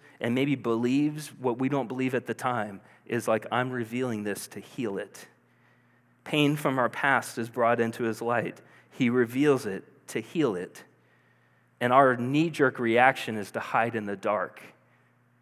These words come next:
to be like, "I don't want you to see that, and I don't want to even think about that anymore.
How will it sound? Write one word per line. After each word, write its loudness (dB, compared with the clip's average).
to -8
be -2
like, -2
"I 8
don't 4
want -2
you 2
to 2
see -4
that, 0
and 2
I 6
don't 4
want 0
to -2
even -4
think -2
about 0
that 2
anymore. -6